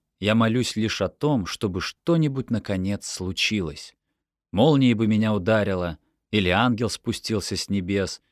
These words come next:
или очередная оплеуха Михая оказалась сильнее обычной, и я вернулся бы в лоно семьи. И тогда я выучу наизусть, как это сделали перед поездкой мама и Декла,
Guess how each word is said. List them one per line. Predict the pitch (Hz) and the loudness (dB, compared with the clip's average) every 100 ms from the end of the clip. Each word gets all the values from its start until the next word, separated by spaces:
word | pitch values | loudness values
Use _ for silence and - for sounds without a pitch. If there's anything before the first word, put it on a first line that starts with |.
| _ | _
или | 139 131 | 0 2
очередная | 113 - 113 107 117 113 | 2 2 -2 0 2 2
оплеуха | 104 104 110 113 117 107 | 0 0 0 -2 0 0
Михая | 101 - 101 120 | 0 0 2 2
оказалась | 110 - 95 104 101 98 | 2 0 0 0 0 -2
сильнее | - 110 101 104 98 | -2 0 0 0 0
обычной, | 98 90 101 - - 92 82 _ _ _ _ _ _ - | -2 -2 -6 -4 -6 -6 -8 _ _ _ _ _ _ -2
и | 101 | 4
я | 110 165 | 4 4
вернулся | 139 123 120 165 139 - 107 | 2 2 4 2 2 -2 -2
бы | 98 | -2
в | 87 85 | -2 -2
лоно | 87 123 123 87 73 - | -2 0 -2 -2 -6 -10
семьи. | - - 92 76 73 73 - _ _ _ _ _ _ _ _ _ _ _ | -8 -6 -4 -6 -8 -10 -14 _ _ _ _ _ _ _ _ _ _ _
И | 101 | -2
тогда | 104 143 147 | 2 2 6
я | 208 175 | 6 6
выучу | 151 185 156 - 151 | 6 4 4 2 2
наизусть, | 160 160 151 127 147 165 - - - - _ _ _ _ | 4 4 2 -2 -2 0 -2 -6 -12 -14 _ _ _ _
как | - 95 | -2 0
это | 101 98 | 0 -2
сделали | 85 101 95 92 | 0 0 2 0
перед | 85 95 87 - | -2 -2 -4 -4
поездкой | 90 92 101 - - 92 | -2 0 -2 -4 -4 -2
мама | 95 95 90 90 | 0 0 0 -2
и | |
Декла, | 90 107 95 - 64 | -2 -2 -2 -6 -10